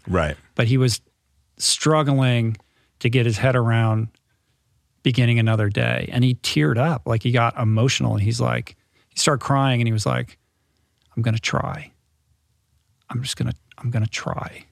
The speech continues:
Speaker 2: And that was it. Like, you could tell the <laughs> exhaustion level was just beyond
Speaker 1: Hmm.
Speaker 2: imaginable.
Speaker 1: I did not know about that. Day eighty-two, eighty-three?
Speaker 2: I think it, it was, might have been day eighty-three. Yeah, it's weird because if you're, the Instagram stories
Speaker 1: Yeah.
Speaker 2: disappear, right? So
Speaker 1: Yeah.
Speaker 2: if you're not on it, you miss it.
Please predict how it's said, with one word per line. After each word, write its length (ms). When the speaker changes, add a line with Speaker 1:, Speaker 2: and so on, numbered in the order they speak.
Speaker 2:
And 140
that 120
was 140
it. 300
Like, 360
you 220
could 160
tell 440
the 180
<laughs> 40
exhaustion 640
level 360
was 180
just 320
beyond 680
Speaker 1:
Hmm. 320
Speaker 2:
imaginable. 760
Speaker 1:
I 80
did 160
not 180
know 80
about 220
that. 200
Day 240
eighty-two, 400
eighty-three? 300
Speaker 2:
I 100
think 60
it, 120
it 60
was, 240
might 200
have 40
been 100
day 180
eighty-three. 1080
Yeah, 140
it's 140
weird 200
because 240
if 140
you're, 340
the 240
Instagram 460
stories 340
Speaker 1:
Yeah. 60
Speaker 2:
disappear, 480
right? 280
So 320
Speaker 1:
Yeah. 60
Speaker 2:
if 80
you're 100
not 240
on 220
it, 180
you 120
miss 300
it. 180